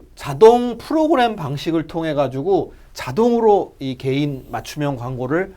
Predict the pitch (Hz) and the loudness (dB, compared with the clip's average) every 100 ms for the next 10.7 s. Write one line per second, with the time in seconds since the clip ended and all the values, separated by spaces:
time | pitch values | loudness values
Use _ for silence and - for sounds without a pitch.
0 | - 104 95 90 - 165 135 110 92 80 | -18 -14 -12 -10 2 4 4 0 -12 -14
1 | - - - 87 - - - - - - | -18 -20 -20 -20 -20 -20 -20 -20 -18 -2
2 | 302 302 277 185 190 156 110 - 254 254 | 0 4 6 8 8 6 4 0 -4 -2
3 | 269 240 180 156 220 254 233 208 151 151 | 0 0 0 0 -2 -6 -2 0 0 -2
4 | 190 156 110 - - - - 254 294 262 | -2 -2 -6 -16 -20 -20 -8 -2 -2 -2
5 | 254 214 208 190 190 202 196 143 - 165 | -4 -4 -4 -2 0 0 0 -4 -6 -8
6 | 117 117 147 190 131 127 151 180 107 - | -6 -4 -2 0 0 -2 -2 -2 -4 -12
7 | 117 104 95 - - - 190 190 160 151 | -14 -12 -12 -16 -14 -6 -4 0 -2 -2
8 | 135 135 147 190 180 170 226 220 139 117 | -4 -6 -4 -2 0 0 -2 0 0 0
9 | 120 - 226 220 208 208 165 123 123 143 | -4 -2 0 0 -2 -6 -8 -10 -10 -8
10 | 127 165 131 104 110 107 101 | -6 -4 -4 -6 -10 -12 -14